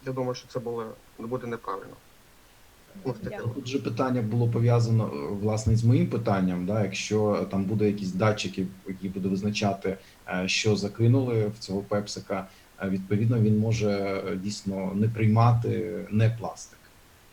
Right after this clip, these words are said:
Speaker 3: І, і, а,
Speaker 1: Ем,
Speaker 3: мінімум
Speaker 1: вас-
Speaker 3: не грати мелодію, да, тобто не буде, е, не буде реворду, е, для дитини.
Speaker 1: Можливо, якось буде ця система врахована з тим, що на майже кожній є, е, ну, не штрих-код,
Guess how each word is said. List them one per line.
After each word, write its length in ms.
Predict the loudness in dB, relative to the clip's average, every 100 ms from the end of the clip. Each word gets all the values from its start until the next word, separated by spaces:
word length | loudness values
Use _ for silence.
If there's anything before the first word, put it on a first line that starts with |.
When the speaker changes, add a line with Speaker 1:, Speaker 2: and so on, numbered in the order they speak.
| -4
Speaker 3:
І, 180 | 0 2
і, 260 | 2 0 2
а, 420 | 2 4 4 2
Speaker 1:
Ем, 80 | 0 -4
Speaker 3:
мінімум 380 | 0 2 4 6
Speaker 1:
вас- 140 | 6
Speaker 3:
не 60 | 4
грати 280 | 2 -4 2
мелодію, 480 | 6 6 4 -4 -4
да, 120 | 0 0
тобто 220 | -2 -2
не 100 | 0
буде, 220 | 0 2
е, 440 | 2 0 -4 -14 -12
не 100 | -10
буде 520 | -6 -4 -2 -2 -4
реворду, 360 | -4 -4 -4 -8 -14 -20 -20 -20 -20 -20 -16
е, 40 |
для 220 | -14 -14
дитини. 320 | -16 -18 -20 -20 -20 -20 _ -20 -20 -20 -20 -20 -12
Speaker 1:
Можливо, 480 | -6 -4 2 2 4
якось 260 | 2 0
буде 200 | -2 0
ця 180 | 0 -2
система 460 | -4 0 0 4 2
врахована 580 | 0 -4 -2 0 0 0
з 60 |
тим, 180 | -4 -6
що 200 | -2 0
на 380 | 2 0 0 -4 -8 -6
майже 280 | -2 0 0
кожній 280 | 0 0 -4 -18 _ _ _ -20 -20 -20 -18 -14 -10
є, 300 | -4 0 -2 -4 -8
е, 160 | -6 -4
ну, 80 | -4
не 60 |
штрих-код, 400 | -4 -4 -2 -2